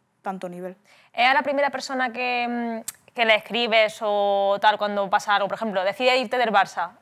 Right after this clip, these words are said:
Speaker 2: Eh, ¿le escribes a él primero o a tu padre? ¿A quién?
Speaker 1: Cuando decidí irme del Barça, le escribí a él. Me acuerdo que justo íbamos de viaje no sé dónde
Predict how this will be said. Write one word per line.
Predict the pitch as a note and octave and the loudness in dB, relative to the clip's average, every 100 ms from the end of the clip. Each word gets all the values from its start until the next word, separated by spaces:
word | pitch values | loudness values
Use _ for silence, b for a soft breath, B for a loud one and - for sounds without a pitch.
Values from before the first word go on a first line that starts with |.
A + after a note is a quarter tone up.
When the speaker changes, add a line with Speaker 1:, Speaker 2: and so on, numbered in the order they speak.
| _ - | _ -12
Speaker 2:
Eh, | - G#3+ A3 G#3 | -2 2 2 2
¿le | |
escribes | G#3+ A#3+ B3 | 0 -2 0
a | C4 A3 | 4 4
él | B3 | 2
primero | G#3+ A3+ B3+ E4+ E4+ | -2 0 4 6 6
o | B3 | 4
a | |
tu | G#3 | 2
padre? | G3+ A3 C#4 D#4+ | 4 4 4 2
¿A | D4 A3+ | 2 2
quién? | A#3 | 2
Speaker 1:
Cuando | A#3 A3 A3 A3 G#3+ G#3+ G#3+ G#3+ | 2 4 4 6 6 4 4 2
decidí | G3+ A3 A3+ | -2 -6 -4
irme | A3 B3 B3+ | -2 0 0
del | A3+ | 2
Barça, | G#3+ C4 C4+ | 2 2 -2
le | A3+ | -6
escribí | - G3 G3 | -6 -2 0
a | F3+ | 0
él. | F3+ _ _ - | -2 _ _ -8
Me | G#3 | -6
acuerdo | G3 G3+ G3+ A3 G#3+ G#3 G3 F#3+ G3 _ _ _ | -2 -2 -2 0 2 2 2 0 -4 _ _ _
que | G#3+ | -10
justo | G#3 A3 A3+ | -6 -4 -2
íbamos | G#3+ G3+ G3+ | 0 0 -2
de | G3 | -4
viaje | F#3+ F#3+ F#3+ G#3 | 0 2 2 -2
no | F#3+ F#3+ | -8 -6
sé | - | -2
dónde | F#3+ F#3+ A#3+ | -2 -2 -6